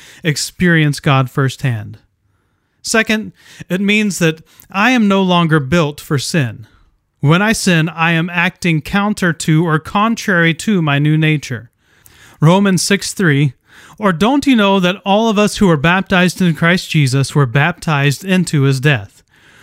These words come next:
We were therefore buried with him through baptism into death, in order that, just as Christ was raised from the dead through the glory of the Father, we too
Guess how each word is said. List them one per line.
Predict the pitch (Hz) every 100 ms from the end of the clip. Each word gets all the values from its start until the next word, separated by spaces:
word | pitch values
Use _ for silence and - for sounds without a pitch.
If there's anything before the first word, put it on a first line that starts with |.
| - - - -
We | 175
were | 156 208 220
therefore | 170 165 - 156 165
buried | 135 170 196 208 180
with | 160 175
him | 165 175 170
through | 175 147
baptism | 165 190 - 180 156 160
into | 185 208 226
death, | 185 175 151 -
in | 165
order | 175 233 240
that, | 190 165 165
just | 226 285 -
as | 294
Christ | - 320 302 277 -
was | 165 131
raised | 147 143 135
from | - 147
the | 139
dead | 135 135 147 139
through | 147
the | 139
glory | 143 147 143
of | 135
the | 135
Father, | 156 147 160 160
we | 160 220 269
too | 262 269 226 180 175